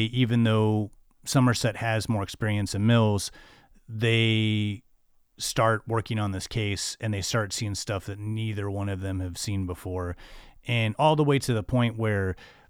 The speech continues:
the anticipation is building up for an audience,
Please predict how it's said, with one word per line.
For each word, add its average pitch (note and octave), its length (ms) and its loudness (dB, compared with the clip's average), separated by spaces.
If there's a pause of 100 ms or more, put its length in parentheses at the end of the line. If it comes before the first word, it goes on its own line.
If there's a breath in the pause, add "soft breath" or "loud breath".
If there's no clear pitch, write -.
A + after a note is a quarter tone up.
the B2 380 -2
anticipation B2+ 800 2
is F#2+ 120 -2
building G#2 520 0
up G2 240 -2
for G#2+ 200 -2
an G2+ 60 0
audience, G2+ 580 0